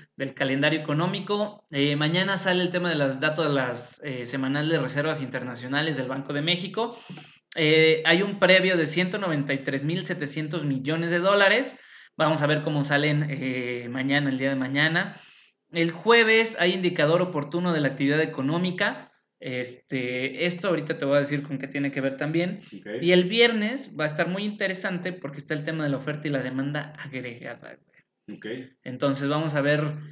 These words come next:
Speaker 1: eh, cómo va actuando. Oye, necesitamos a Ceci para esta noticia,
Speaker 2: Para
Speaker 1: güey.
Speaker 2: estas noticias, hombre,
Speaker 1: Pero
Speaker 2: saludos a Ceci.
Speaker 1: es en la semana, entonces vamos a ver el, el lunes que entra a ver si nos platica algo. También lo que te decía, hay algo muy importante que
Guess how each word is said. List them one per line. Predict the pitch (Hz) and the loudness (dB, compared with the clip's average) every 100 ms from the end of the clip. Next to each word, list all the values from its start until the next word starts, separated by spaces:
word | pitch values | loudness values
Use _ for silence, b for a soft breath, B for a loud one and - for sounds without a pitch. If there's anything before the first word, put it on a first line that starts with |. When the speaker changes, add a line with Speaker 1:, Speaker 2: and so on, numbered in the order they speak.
| B | B
Speaker 1:
eh, | 135 123 120 123 | -10 -8 -8 -8
cómo | 151 156 151 143 | -4 -2 -2 0
va | 143 | -2
actuando. | 143 147 147 156 139 - - - - 135 | 0 -2 0 0 0 -6 -14 -20 -14 -4
Oye, | 143 139 | -2 -2
necesitamos | 131 131 165 165 143 | -2 -4 -2 -2 -4
a | |
Ceci | 131 147 147 | -4 -4 -4
para | - 131 | -2 -2
esta | 131 143 | -2 -6
noticia, | 120 120 123 127 | -6 -8 -10 -8
Speaker 2:
Para | 117 | -8
Speaker 1:
güey. | 127 | -8
Speaker 2:
estas | - 139 | -6 -6
noticias, | 131 - 139 143 139 | -6 -4 -2 0 4
hombre, | 143 | 8
Speaker 1:
Pero | 190 - | 10 10
Speaker 2:
saludos | 147 175 160 | 6 4 4
a | 147 | 2
Ceci. | 160 156 147 175 | 2 2 2 2
Speaker 1:
es | 175 | 2
en | 214 | 4
la | 202 | 4
semana, | 156 156 185 180 | 2 2 2 2
entonces | 160 165 160 165 | 0 -2 -2 -2
vamos | 180 175 | 0 0
a | |
ver | 160 170 | 2 2
el, | 160 139 | 0 -2
el | 139 | -2
lunes | 151 165 - | -2 -4 -4
que | 151 | -4
entra | 151 | 0
a | 143 | 0
ver | 143 | 0
si | 147 | -2
nos | 135 | -4
platica | - 123 139 - | -6 -10 -6 0
algo. | 143 156 196 B B B B - | 0 0 -4 B B B B 0
También | 160 165 190 208 - - _ - | 4 6 6 4 -4 -14 _ -2
lo | 156 151 | -2 0
que | |
te | 151 151 | 0 2
decía, | 151 151 185 196 - | 2 2 2 2 0
hay | 160 170 | 2 2
algo | 170 | 2
muy | 170 170 | 0 -2
importante | 160 147 160 160 175 170 | -4 -2 -2 -2 -4 -4
que | 143 127 120 | -4 -4 -6